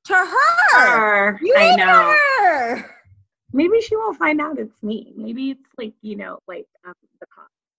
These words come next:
Speaker 2: Like,
Speaker 1: Okay, so then you've, okay, she doesn't
Speaker 2: like,
Speaker 1: find
Speaker 2: you
Speaker 1: out
Speaker 2: can
Speaker 1: it's
Speaker 2: be an
Speaker 1: you.
Speaker 2: informant.
Speaker 1: Okay, so
Speaker 2: Um,
Speaker 1: you're the infor-, you're ops. You're definitely the
Speaker 2: I'm the
Speaker 1: ops.
Speaker 2: op. I'm
Speaker 1: So
Speaker 2: the
Speaker 1: you're the
Speaker 2: op.
Speaker 1: ops. You
Speaker 2: Mm-hmm.
Speaker 1: tell old boy he doesn't go through with the engagement. Old girl calls you, completely heartbroken. She doesn't know what happened.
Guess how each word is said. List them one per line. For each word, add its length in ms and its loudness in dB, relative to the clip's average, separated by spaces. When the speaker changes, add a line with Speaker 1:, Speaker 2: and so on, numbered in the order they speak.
Speaker 2:
Like, 100 -12
Speaker 1:
Okay, 160 0
so 120 -4
then 160 -4
you've, 280 -8
okay, 180 -4
she 160 -12
doesn't 220 0
Speaker 2:
like, 100 2
Speaker 1:
find 120 0
Speaker 2:
you 40 -2
Speaker 1:
out 60 -4
Speaker 2:
can 80 -4
Speaker 1:
it's 100 2
Speaker 2:
be 60 2
an 80 2
Speaker 1:
you. 60 -2
Speaker 2:
informant. 580 -4
Speaker 1:
Okay, 160 -2
so 140 4
Speaker 2:
Um, 60 -4
Speaker 1:
you're 120 2
the 80 -2
infor-, 240 -6
you're 240 -2
ops. 340 0
You're 100 -2
definitely 340 0
the 80 0
Speaker 2:
I'm 60 -2
the 60 0
Speaker 1:
ops. 220 -2
Speaker 2:
op. 60 -16
I'm 60 -8
Speaker 1:
So 60 -2
Speaker 2:
the 60 -4
Speaker 1:
you're 100 2
the 80 -2
Speaker 2:
op. 80 -4
Speaker 1:
ops. 380 -2
You 160 -6
Speaker 2:
Mm-hmm. 80 -12
Speaker 1:
tell 280 0
old 180 0
boy 400 -2
he 140 -6
doesn't 300 0
go 120 -2
through 240 -6
with 140 -6
the 120 -2
engagement. 680 -6
Old 300 2
girl 280 0
calls 480 -2
you, 140 -6
completely 840 -10
heartbroken. 800 -4
She 260 -8
doesn't 380 -4
know 120 -4
what 120 -2
happened. 400 -6